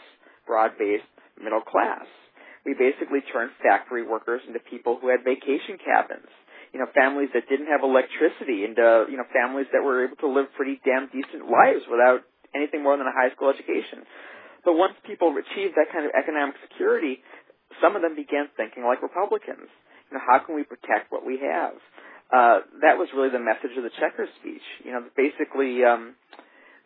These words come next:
that the, the inner dynamics of the Roosevelt coalition had changed from how can we get into the middle class to how can we stay in the middle class, and even more so, how can we keep these people,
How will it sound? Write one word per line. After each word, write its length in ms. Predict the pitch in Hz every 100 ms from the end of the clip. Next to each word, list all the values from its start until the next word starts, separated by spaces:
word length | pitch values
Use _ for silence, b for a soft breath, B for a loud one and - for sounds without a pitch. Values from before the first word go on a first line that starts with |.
| -
that 260 | 123 - _ _ _ _ 143
the, 520 | 135 123 120 110 85 - - _ - - -
the 80 | -
inner 140 | 160 156
dynamics 520 | 135 127 135 143 - -
of 140 | 139 120
the 60 | 117
Roosevelt 520 | 123 131 131 127 -
coalition 540 | 151 127 131 - 135
had 120 | 120 113 -
changed 260 | 143 139 -
from 320 | 131 120 120 _ b b b b
how 260 | - 170 185
can 120 | 180
we 80 | 151
get 180 | 143 139
into 180 | 143 143
the 60 |
middle 220 | 127 120
class 460 | 123 131 120 107 110 - _ b b -
to 300 | 147 135 127
how 260 | - - 147
can 120 | 165
we 100 | 139 -
stay 160 | 123 143
in 80 |
the 80 | 131
middle 160 | 117 110
class, 400 | - 101 95 104 -
and 120 | 131 139
even 180 | 139
more 200 | 127 123 -
so, 260 | 127 113 120 B B -
how 160 | 151
can 160 | 170 180
we 80 | 139
keep 320 | - 156 -
these 160 | 131 - -
people, 420 | 139 143 123